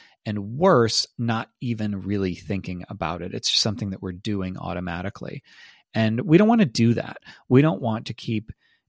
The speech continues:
<clears throat> you know, d-, write a linear story because we've always written linear story, or obey the rules because we just kind of have this feeling that there are rules that, that we've never really thought about. We've never really thought about where those rules came from, but we're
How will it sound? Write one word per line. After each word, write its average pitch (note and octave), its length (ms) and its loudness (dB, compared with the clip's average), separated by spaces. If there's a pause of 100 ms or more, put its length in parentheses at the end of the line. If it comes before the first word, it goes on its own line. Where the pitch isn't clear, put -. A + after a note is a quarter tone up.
(120)
<clears throat> - 60 0
you C#3+ 280 2
know, G2+ 140 0
d-, G#2+ 180 -8
write A#2+ 260 2
a D#3 80 4
linear C3 480 2
story - 480 -2
because A2 300 -6
we've A2 180 -4
always G#2 300 -2
written G2 240 -6
linear F#2 280 -2
story, - 440 -10 (320)
or A#2 160 6
obey A#2+ 420 4
the B2+ 120 -2
rules A2 360 0
because G2+ 580 -4
we G#2+ 120 -4
just G2+ 220 -6
kind G2 200 -6
of F2 100 -12
have F2 260 -8
this F2+ 140 -8
feeling G#2+ 340 -4
that G2 140 -8
there F#2 180 -4
are F2+ 100 -4
rules G#2+ 640 0
that, G2 260 -12
that G2 180 -12
we've G2+ 180 -8
never A#2 160 0
really G#2 200 -2 (100)
thought C#3 220 2
about. F2+ 300 -2
We've G2+ 140 -4
never G#2 160 -6
really F#2 240 -4
thought C3+ 200 2
about F#2+ 320 -2 (400)
where G#2 220 0
those F#2+ 180 0
rules F#2+ 240 -4
came - 240 -12
from, - 380 -12 (340)
but G#2 360 2 (220)
we're F#2+ 420 0